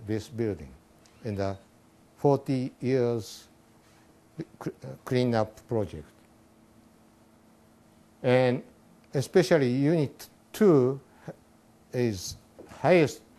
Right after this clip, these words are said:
most di-, uh, contaminated, and the level is seventy-three sievert per hour. That, such a figure you may not be familiar with that, but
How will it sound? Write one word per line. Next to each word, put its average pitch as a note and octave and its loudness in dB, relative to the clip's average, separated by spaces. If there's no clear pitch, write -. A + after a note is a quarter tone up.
most D#3 0
di-, D#3 -2
uh, A#2 -8
contaminated, A#2+ 0
and A2+ -2
the A2 0
level D3 4
is A#2 -10
seventy-three D#3 2
sievert B2 -2
per A2+ -2
hour. G#2 -4
That, D3 2
such - 0
a D3 4
figure C3+ 0
you A#2+ 2
may B2+ 0
not B2 -4
be A2+ -4
familiar G#2+ -2
with F2 -8
that, A#2 0
but G#2+ -4